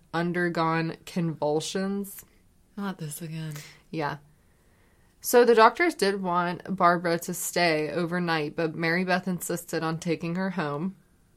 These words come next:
Speaker 2: Then why did
Speaker 1: And
Speaker 2: you bring her in, Mary Beth?
Speaker 1: And just like last time, a couple hours later, she sadly brings Barbara back into the hospital, who's unconscious,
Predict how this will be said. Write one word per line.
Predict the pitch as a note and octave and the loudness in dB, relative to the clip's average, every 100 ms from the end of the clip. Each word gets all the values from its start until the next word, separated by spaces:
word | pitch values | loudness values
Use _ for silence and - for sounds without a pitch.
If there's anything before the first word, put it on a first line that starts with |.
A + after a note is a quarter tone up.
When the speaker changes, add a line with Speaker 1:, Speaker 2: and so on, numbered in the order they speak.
| _ | _
Speaker 2:
Then | - F3 | -2 2
why | E3+ | 4
did | G#3 | 6
Speaker 1:
And | |
Speaker 2:
you | F4+ | 4
bring | F4 E4 | 4 2
her | E4 | 2
in, | G#3+ C4+ D#4 B3+ | 0 0 2 2
Mary | G3 G#3 | 0 -2
Beth? | G3 G3+ B3 - - _ | 0 0 -2 -6 -20 _
Speaker 1:
And | F3 F3 | 0 2
just | E3+ D#3+ E3 B3 | 4 2 2 0
like | C#4+ D4 | 0 0
last | B3 G3+ G3 - | 0 0 -2 0
time, | F#3 E3+ F3+ F3+ | 2 4 2 -2
a | - E3+ | -2 -2
couple | - - E3+ E3+ G3+ G#3+ | -4 -2 -2 2 6 8
hours | G#3 G#3+ G#3+ A3 G#3 | 8 8 6 6 4
later, | G3 F3 D#3+ D#3 E3 E3+ - _ - | 2 2 2 2 0 -2 -20 _ -12
she | - G#3+ | -2 -2
sadly | G#3 - F3+ F#3+ G#3+ | 0 4 6 6 2
brings | G3+ G3+ G3 F#3+ | 0 0 0 -2
Barbara | - F3 F3 F3+ E3+ E3 E3+ - - _ _ | 4 4 4 0 0 0 -2 -10 -20 _ _
back | D3+ D#3 F#3+ - | 4 4 4 -6
into | - F3 F3+ G3+ | -6 -4 -4 -2
the | A3+ | 0
hospital, | G#3+ F#3+ F#3+ - E3 D#3 D#3+ | 2 0 -2 -4 -2 0 0
who's | D#3+ E3 E3 E3 | 0 -2 -2 -4
unconscious, | E3+ F3+ - F3 E3 D#3+ D3+ D#3 D#3+ - | -4 -4 -4 -4 -2 -4 -4 -4 -4 -10